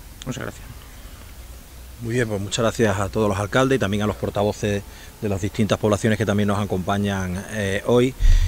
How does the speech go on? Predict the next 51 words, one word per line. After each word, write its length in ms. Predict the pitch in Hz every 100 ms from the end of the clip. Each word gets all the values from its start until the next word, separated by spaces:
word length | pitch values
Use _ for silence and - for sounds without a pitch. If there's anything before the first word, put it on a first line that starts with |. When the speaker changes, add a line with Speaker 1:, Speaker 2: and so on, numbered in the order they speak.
| - -
Speaker 2:
Y 640 | 98 98 95 95 90 87 82 -
yo 100 | 107
creo 100 | 113
que 60 |
ha 60 | 113
sido 180 | 123 113
bastante 340 | 98 117 107
clara 200 | 107 107
la 80 | 101
exposición 440 | - 98 98 107 101
de 60 |
los 60 | 98
alcaldes, 300 | 101 113 123
por 140 | 101
lo 0 |
tanto, 280 | 101 101 123 - - - - 110
yo 80 |
lo 60 | 107
único 120 | 117 113
que 60 |
me 60 | 107
remito 400 | 107 110 98 117
es 360 | 113 107 - 107
a 100 | 92
sus 160 | 135
palabras 520 | - 123 127 143 147
y 100 | 127
a 280 | 113 104 92
si 160 | 87 110
tienen 220 | 104 104
alguna 280 | 107 107 107
pregunta, 380 | 104 110 127 123
alguna 200 | 107 107
cuestión 300 | 101 - 104
que, 320 | 101 98 87 - - - - -
que 80 | 117
hacerles 540 | 107 131 127 135 135
o 140 | 123 104
que 60 |
hacernos, 380 | 104 120 120 127
pues 200 | - 104
aquí 120 | 101
estamos 280 | 92 113 107
para 380 | - 101 98 92 - - - -
intentar 400 | 110 110 95 113
darles 240 | 113 107 95
respuesta. 480 | 95 90 - - - -
Si 120 | - 113
hay 80 |
alguna 300 | 117 113 120
pregunta, 460 | 113 120 151 160 160